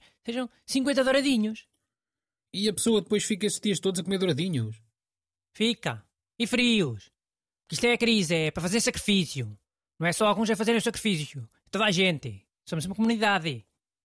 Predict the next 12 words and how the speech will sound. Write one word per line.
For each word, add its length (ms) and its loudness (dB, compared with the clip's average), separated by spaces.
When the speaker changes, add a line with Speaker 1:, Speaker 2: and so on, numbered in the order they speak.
Speaker 2:
Ok. 340 -2
É, 200 -6
é 40 -4
que 80 -8
depois 240 0
a 40 -2
pessoa 260 -2
nem 100 -2
sequer 180 -2
os 60 -4
pode 180 -2
aquecer. 500 -4